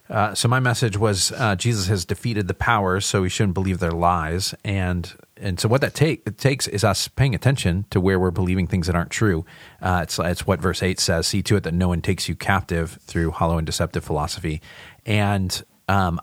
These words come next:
I, I think about this, especially in areas where things seem like common sense. Now, there is some things that are just common sense, but other things that, like,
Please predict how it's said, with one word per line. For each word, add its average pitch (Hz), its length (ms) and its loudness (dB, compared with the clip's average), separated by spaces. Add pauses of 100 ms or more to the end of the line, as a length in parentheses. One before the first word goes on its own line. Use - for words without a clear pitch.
I, 131 160 4
I - 80 2
think 208 180 0
about 262 200 0
this, 120 200 0
especially 127 500 0
in 117 180 0
areas 107 360 2
where 92 360 2
things 139 480 0
seem 131 260 2
like 113 160 2
common 98 300 2
sense. - 420 -4 (560)
Now, 135 60 6
there 131 100 6
is - 180 -2 (160)
some 107 200 2
things 90 160 2
that 82 80 0
are - 20 -4
just 95 160 0
common 90 220 2
sense, 78 220 -2
but - 280 2
other 135 160 4
things 170 240 0
that, - 180 0
like, 85 280 -2